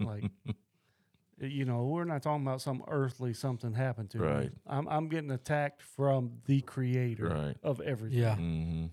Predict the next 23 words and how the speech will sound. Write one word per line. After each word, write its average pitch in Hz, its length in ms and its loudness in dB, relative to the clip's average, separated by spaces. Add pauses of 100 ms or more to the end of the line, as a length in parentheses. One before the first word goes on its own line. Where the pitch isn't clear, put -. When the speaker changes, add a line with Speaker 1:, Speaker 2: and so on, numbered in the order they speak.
(1600)
Speaker 1:
"My 123 160 2
spirit 185 520 2
drinks 170 360 2
their 151 120 4
poison. 190 520 2
The 147 120 2
terrors 170 500 0
of 143 180 -4
God 151 320 2
are 123 320 0
arrayed 143 460 0
against 127 480 0
me." 104 220 -4 (100)
That's, - 320 -4 (260)
"The 113 100 -2
terrors 160 520 -6
of 120 160 -4
God 120 320 -2
are 113 280 -6
arrayed 113 220 -2
against." 110 320 -10
That's, 139 420 -6
Speaker 2:
Yeah. - 240 -20